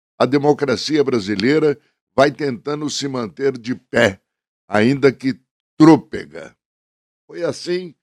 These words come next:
desde o berço. A República, por exemplo, proclamada em mil oitocentos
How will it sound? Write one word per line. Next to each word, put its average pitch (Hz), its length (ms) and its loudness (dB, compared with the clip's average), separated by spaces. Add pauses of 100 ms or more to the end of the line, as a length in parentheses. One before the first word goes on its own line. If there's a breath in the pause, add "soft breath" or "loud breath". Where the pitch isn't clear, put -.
(240)
desde 147 400 -8
o 139 80 0
berço. 107 560 2 (540)
A 123 60 2
República, 135 640 0
por 110 180 -6
exemplo, 139 380 -4 (100)
proclamada 131 1120 0 (440)
em 123 140 -10
mil 135 300 -8 (120)
oitocentos 123 1040 -2